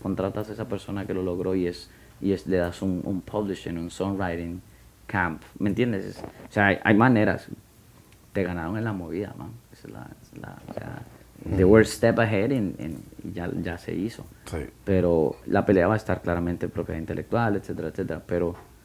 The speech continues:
Speaker 1: se puede hacer, hay varias voces que pueden salir ahí. Ahora mismo hay un artista que ella dejó que su voz fuese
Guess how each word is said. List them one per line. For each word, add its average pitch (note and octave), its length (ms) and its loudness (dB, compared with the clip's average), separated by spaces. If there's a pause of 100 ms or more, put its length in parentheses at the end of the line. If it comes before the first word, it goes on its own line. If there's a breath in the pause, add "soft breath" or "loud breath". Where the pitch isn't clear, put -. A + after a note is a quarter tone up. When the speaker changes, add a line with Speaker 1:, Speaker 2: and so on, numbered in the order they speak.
(720 soft breath)
Speaker 1:
se - 120 -4
puede E2 360 -2 (400)
hacer, F2+ 240 -10
hay E2 100 -6
varias D#2+ 400 -2
voces D#2+ 380 -6
que - 80 -8
pueden E2 240 -6
salir E2 240 -2
ahí. G2 180 0 (120)
Ahora F#2+ 200 2
mismo A2 280 2
hay G#2+ 80 4
un A2+ 100 2
artista B2+ 560 0 (380 soft breath)
que G2 120 0
ella G2 280 2
dejó F#2+ 340 -4
que F#2 80 -6
su F#2 180 -4
voz G2+ 220 -2
fuese E2+ 460 -4